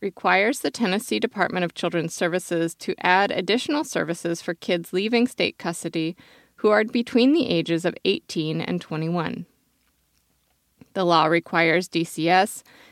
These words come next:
to pay low-income relatives of those children stipends set at fifty percent of the rate paid to foster parents while kids transition from teenagers to adults.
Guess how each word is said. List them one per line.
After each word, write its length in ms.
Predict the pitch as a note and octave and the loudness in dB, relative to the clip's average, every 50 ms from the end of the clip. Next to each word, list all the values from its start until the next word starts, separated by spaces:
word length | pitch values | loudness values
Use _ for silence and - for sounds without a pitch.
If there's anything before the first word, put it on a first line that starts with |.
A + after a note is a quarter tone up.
| _ - - | _ -8 -4
to 120 | - G3 | -4 -4
pay 380 | - - A3 A3 G3 G#3+ A3 A3+ | -4 -2 2 4 4 6 6 4
low-income 720 | A3+ F#3+ F3 G3+ A3+ - - G3+ G3+ G#3 A#3 G#3 F3 E3+ | 4 4 2 2 2 2 0 -2 -2 0 0 0 0 2
relatives 640 | E3+ F3 F3+ F3+ F#3 F#3 - - F3 F#3 D#3+ - - | 2 2 4 2 2 0 0 0 0 0 0 -2 -6
of 140 | E3 E3 - | -6 -2 0
those 260 | G#3+ G3+ G3+ - - | 0 0 0 -4 -8
children 480 | - - E3 E3 D#3 F3 D#3+ D#3+ D#3+ | -4 -2 -2 -2 0 0 0 0 -2
stipends 760 | E3 - - - F3 G3+ A#3+ - - D#3+ D3 D#3+ F#3+ G#3+ - - _ _ - - _ _ _ _ | -4 -4 -2 0 2 2 2 0 -2 -2 0 -2 -4 -4 -6 -10 _ _ -20 -20 _ _ _ _
set 380 | - - - G#3 A3 A#3 - | -6 0 2 4 4 2 2
at 220 | - - - - _ | 2 0 0 0 _
fifty 440 | _ - A3 A3 B3 _ - D4+ | _ 2 2 2 2 _ -2 -2
percent 560 | E4+ - F4+ E4+ - - - E3 D#3+ E3 - - | -2 0 -2 -4 -2 0 0 0 2 0 0 -2
of 180 | - F3+ G3 | -4 -4 0
the 100 | - G3 | 0 -2
rate 360 | E3 E3 E3 E3+ E3+ - _ _ | 0 2 2 2 0 -2 _ _
paid 320 | - G#3+ E3+ E3 D#3+ - - | -6 -2 -2 -2 -2 -4 -6
to 100 | - E3+ | -10 -8
foster 480 | - - F#3 G3 B3+ - - - G#3+ | 0 2 2 2 2 0 -4 -6 -6
parents 560 | - - F#3+ E3 - E3+ E3 E3 - - - - _ | -6 -4 -4 -4 -2 -2 -2 -4 -4 -8 -12 -16 _
while 320 | - E3 E3 E3+ F#3 G#3+ | -6 -2 0 2 2 0
kids 460 | A#3 _ - F#3+ D#3+ D#3+ D#3+ - - - | -2 _ -4 -4 -2 -2 -4 -6 -14 -14
transition 880 | - - - E3 E3 E3+ - - C4+ E4 - - E3+ F#3+ - - G3 | -8 -4 -2 -2 -2 -2 0 0 -2 0 0 -4 -4 -2 -2 -4 -4
from 260 | - - - - - | -4 -4 -4 -2 -2
teenagers 840 | F#3 - - G#3 F#3+ F3 E3 D#3 D#3 D3+ - D3+ E3+ F3+ A#3 - - - | -4 -4 -4 -4 -2 -2 -2 -4 -4 -4 -4 -4 -4 -4 -6 -8 -12 -12
to 180 | - G#3+ F#3+ | -6 -4 -4
adults. 560 | G3 G#3+ - F#3+ - - _ _ - - - | -4 -2 -2 -4 -4 -4 _ _ -20 -20 -20